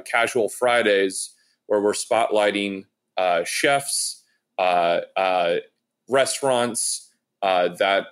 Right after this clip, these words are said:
that are, uh, doing social good in response to twenty twenty, uh, and, uh, just spotlighting chefs and, and, and talented culinary members of the,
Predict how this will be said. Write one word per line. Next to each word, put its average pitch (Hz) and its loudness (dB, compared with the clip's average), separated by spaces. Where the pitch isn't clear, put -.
that 98 -2
are, 95 0
uh, 92 2
doing 104 -2
social 110 0
good 117 0
in 107 -2
response 117 -4
to - -10
twenty 127 -2
twenty, 117 -4
uh, 92 2
and, 127 2
uh, 101 4
just - -4
spotlighting 110 0
chefs - -2
and, 101 -4
and, 98 -6
and 98 -6
talented 113 -2
culinary 107 0
members 98 -2
of 95 -4
the, 95 -2